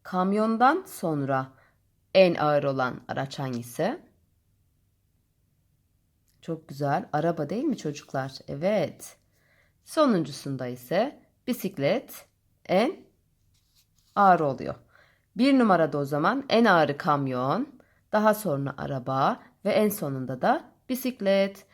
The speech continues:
Evet çocuklar, bugünkü dersimizde ağır ve hafif konusunu öğrendik ve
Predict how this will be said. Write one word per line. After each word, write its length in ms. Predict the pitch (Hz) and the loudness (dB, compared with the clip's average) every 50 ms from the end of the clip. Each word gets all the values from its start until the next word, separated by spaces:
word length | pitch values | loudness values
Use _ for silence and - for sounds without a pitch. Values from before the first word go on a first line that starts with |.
| - _ _ _ _ | -20 _ _ _ _
Evet 260 | - 254 269 277 277 | -2 0 0 0 -2
çocuklar, 560 | - - 190 - - - - 160 180 226 254 - - _ _ - | -2 -4 -6 -6 -6 -6 0 0 0 0 -2 -6 -16 _ _ -6
bugünkü 380 | 240 233 247 226 - 196 165 | -4 0 0 0 0 0 0
dersimizde 800 | 165 147 147 143 - - 139 139 135 139 - - 220 247 254 - - - _ _ _ | 2 2 0 0 -4 -8 -8 -8 -8 -8 -4 -2 -2 -2 -2 -6 -16 -20 _ _ _
ağır 380 | - 196 214 226 247 262 240 196 | 2 4 6 6 6 4 2 0
ve 240 | 202 214 247 240 - - _ | 0 -2 -4 -4 -10 -20 _
hafif 320 | _ 208 202 208 240 240 - | _ -10 -6 -6 -8 -8 -6
konusunu 460 | - 233 202 196 190 196 - 180 160 | -4 -4 -2 -2 -4 -4 -6 -4 -4
öğrendik 640 | 143 139 135 135 131 135 151 - 320 - - - _ _ _ _ _ _ _ | -4 -4 -4 -4 -6 -6 -6 -8 -8 -10 -12 -20 _ _ _ _ _ _ _
ve 280 | 196 233 285 339 - | -4 -4 -4 -4 -8